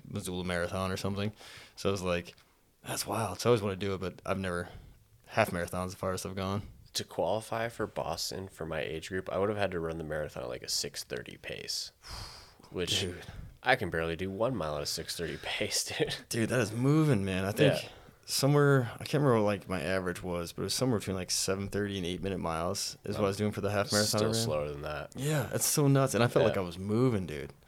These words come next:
Speaker 2: Yeah.
Speaker 1: Like, I couldn't imagine a six thirty.
Speaker 2: Yeah, like, the whole, like, like, on my run today, I was, like, tra-, I always track my heart rate with the Garmin to see, like, my heart rate zone.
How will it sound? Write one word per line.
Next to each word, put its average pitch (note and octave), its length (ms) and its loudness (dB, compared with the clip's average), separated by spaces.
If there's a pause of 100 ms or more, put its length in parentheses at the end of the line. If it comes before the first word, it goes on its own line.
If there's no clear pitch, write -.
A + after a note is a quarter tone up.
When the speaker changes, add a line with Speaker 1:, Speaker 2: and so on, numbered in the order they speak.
(160)
Speaker 2:
Yeah. F#2 160 0
Speaker 1:
Like, - 180 -2
I - 20 2
couldn't A2+ 240 4
imagine F#2 340 2
a E2 40 -4
six E2+ 260 -4
thirty. E2+ 360 -4 (680)
Speaker 2:
Yeah, F2+ 200 2
like, D#2+ 200 -4
the F2+ 80 -2
whole, F#2+ 320 2
like, E2+ 360 0 (720)
like, F#2+ 100 0
on F2+ 60 0
my E2+ 100 2
run E2+ 180 0
today, D#2 260 -4
I - 20 -4
was, D#2+ 160 -6
like, C#2+ 100 -10
tra-, - 240 -4
I C#2+ 80 -2
always D#2+ 180 0
track - 280 -4
my D2 80 -10
heart D2 240 -2
rate C2+ 100 -4
with - 100 -12
the - 60 -10
Garmin C#2+ 420 -4
to - 60 -8
see, - 160 -2
like, C#2+ 140 -4
my - 100 -6
heart D2 200 -2
rate A1+ 180 -6
zone. B1 240 -8